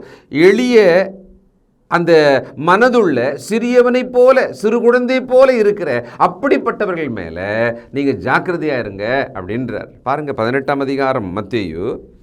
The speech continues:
பத்தாம் வசனம். "இந்த சிறியரில் ஒருவனையும் அற்பமாய் எண்ணாதபடிக்கு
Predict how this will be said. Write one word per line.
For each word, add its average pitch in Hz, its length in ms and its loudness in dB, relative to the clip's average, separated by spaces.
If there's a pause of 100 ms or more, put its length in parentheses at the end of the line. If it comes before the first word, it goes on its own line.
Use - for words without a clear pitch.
பத்தாம் 127 300 -2
வசனம். 95 360 -8 (120)
"இந்த 165 240 0
சிறியரில் 220 720 2
ஒருவனையும் 202 640 0
அற்பமாய் 208 720 0
எண்ணாதபடிக்கு 143 1040 -2